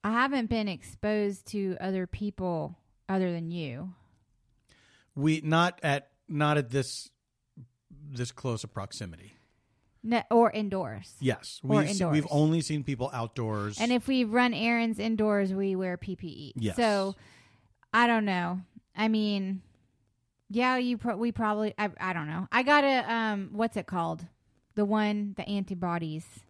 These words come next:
Speaker 1: at the beginning.
Speaker 2: You got the antibodies test?
Speaker 1: Back in May.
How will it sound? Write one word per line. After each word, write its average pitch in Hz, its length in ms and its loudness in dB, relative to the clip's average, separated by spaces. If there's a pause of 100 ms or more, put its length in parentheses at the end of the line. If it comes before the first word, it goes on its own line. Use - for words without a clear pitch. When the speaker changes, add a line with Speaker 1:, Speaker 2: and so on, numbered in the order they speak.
(680)
Speaker 1:
at 180 120 -6
the 196 80 -2
beginning. 170 540 -4 (340)
Speaker 2:
You 147 120 2
got 139 140 6
the 135 120 0
antibodies 127 400 0
test? - 20 -20 (100)
Speaker 1:
Back 208 180 0
in 185 140 -2
May. 165 340 -6